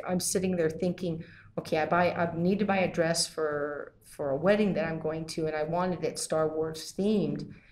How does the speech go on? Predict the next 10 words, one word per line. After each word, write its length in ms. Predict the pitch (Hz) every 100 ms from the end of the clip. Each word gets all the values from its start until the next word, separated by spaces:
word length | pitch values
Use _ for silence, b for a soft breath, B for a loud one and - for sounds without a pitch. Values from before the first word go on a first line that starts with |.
| B B
and, 340 | 175 170 160 160
uh, 220 | 151 143 - - - -
but 140 | 202 190
they 80 | 233
didn't 280 | 269 233
really, 280 | 202 208 196
the 180 | 202 185
dress 360 | 165 190 208 -
I 80 | 208
wanted 460 | 170 165 170 170